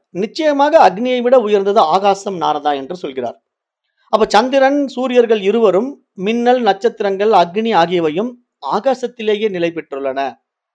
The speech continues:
ஆகாசத்தின் வாயிலாகவே ஒருவன் அழைக்கிறான், அழைப்பதை கேட்கிறான், பதில் கூறுகிறான், மகிழ்கிறான்,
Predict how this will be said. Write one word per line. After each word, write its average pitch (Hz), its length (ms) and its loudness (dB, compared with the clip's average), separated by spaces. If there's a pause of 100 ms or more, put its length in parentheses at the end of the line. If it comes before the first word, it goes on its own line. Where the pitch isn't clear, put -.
(340)
ஆகாசத்தின் 196 600 -2
வாயிலாகவே 196 540 2
ஒருவன் 160 380 -4 (1040)
அழைக்கிறான், 147 600 -2 (540)
அழைப்பதை 170 520 0
கேட்கிறான், 135 600 -2 (500)
பதில் 180 320 2
கூறுகிறான், 131 560 -2 (420)
மகிழ்கிறான், 151 760 0